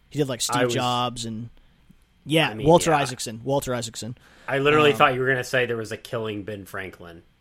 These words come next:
Speaker 2: That's literally thought, 'cause everybody loves the Bill O'Reilly killing whatever
Speaker 1: <sighs>
Speaker 2: novels.
Speaker 1: Man,
Speaker 2: I know
Speaker 1: I,
Speaker 2: you're not a
Speaker 1: I
Speaker 2: Bill
Speaker 1: read,
Speaker 2: O'Reilly
Speaker 1: I read
Speaker 2: guy,
Speaker 1: this
Speaker 2: but
Speaker 1: thing the other day that at M S N B C and at Fox News, there's a storage room that multiple people have seen that's just stacked to the ceiling with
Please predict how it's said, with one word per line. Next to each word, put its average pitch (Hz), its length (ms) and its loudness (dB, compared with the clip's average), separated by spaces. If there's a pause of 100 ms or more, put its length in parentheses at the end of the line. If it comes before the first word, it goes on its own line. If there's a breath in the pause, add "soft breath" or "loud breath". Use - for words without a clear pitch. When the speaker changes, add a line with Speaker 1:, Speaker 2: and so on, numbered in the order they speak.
(140)
Speaker 2:
That's 123 200 -10
literally 131 280 -2
thought, 107 340 -8
'cause 135 120 -4
everybody 170 320 6
loves 135 300 0
the 113 260 -2
Bill 131 180 0
O'Reilly 113 360 -2
killing 98 580 -12 (120)
whatever 101 320 -10
Speaker 1:
<sighs> 62 340 -6
Speaker 2:
novels. 85 500 -10 (200)
Speaker 1:
Man, 160 280 -4
Speaker 2:
I 120 60 -8
know 131 60 0
Speaker 1:
I, 156 60 2
Speaker 2:
you're 151 100 4
not 120 120 -4
a 151 40 0
Speaker 1:
I 160 80 -2
Speaker 2:
Bill 165 80 -2
Speaker 1:
read, 156 160 0
Speaker 2:
O'Reilly 113 220 -2
Speaker 1:
I 156 40 -2
read 156 200 -2
Speaker 2:
guy, 151 40 -6
Speaker 1:
this 165 120 -4
Speaker 2:
but - 40 -8
Speaker 1:
thing 160 140 -4
the 160 100 -6
other 151 120 -4
day 127 220 -6
that 131 200 -10 (560 soft breath)
at 143 200 -12
M 143 160 -4
S 170 180 2
N 175 100 0
B 160 120 0
C 139 380 -2
and 135 260 -6
at 135 120 -4
Fox 127 340 -6
News, 123 300 -6
there's 131 340 -6
a 113 320 -8 (240)
storage 147 640 2
room 117 240 -6
that 117 160 -8
multiple 131 360 -6
people 131 260 0
have 120 120 -6
seen 123 380 -6
that's 127 160 -8
just - 280 -6
stacked - 460 -2
to 147 60 -6
the 131 100 -6
ceiling 117 800 -4
with 120 160 -10